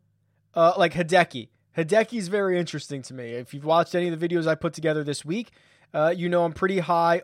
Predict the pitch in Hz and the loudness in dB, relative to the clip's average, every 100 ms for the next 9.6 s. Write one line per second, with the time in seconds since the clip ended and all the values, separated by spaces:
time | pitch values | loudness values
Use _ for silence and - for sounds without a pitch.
0 | - 175 165 165 160 156 147 _ _ _ | -4 -2 0 2 0 -2 -8 _ _ _
1 | 170 156 180 190 247 254 196 - 190 170 | -2 2 2 2 -4 -2 -2 -4 -10 -4
2 | 170 175 175 180 180 180 156 156 - 147 | 0 2 2 4 4 2 -2 -8 -8 -8
3 | - 143 - 156 247 - - _ _ _ | -10 -12 -6 -4 -4 -8 -14 _ _ _
4 | - 170 160 160 175 165 170 170 151 170 | -6 -6 -4 -4 -4 0 2 2 2 0
5 | 170 165 165 165 165 - _ _ _ - | 2 2 2 2 -2 -6 _ _ _ -4
6 | 156 156 160 160 156 151 - 196 196 208 | 2 2 4 4 2 0 2 4 4 0
7 | - - 185 180 170 208 170 160 170 - | -4 2 6 6 4 0 -2 0 -2 -4
8 | 156 170 220 277 254 - 202 233 220 196 | -6 -2 0 2 0 -4 -6 -4 -2 -2
9 | 160 131 160 135 113 | -4 -4 -2 -2 -6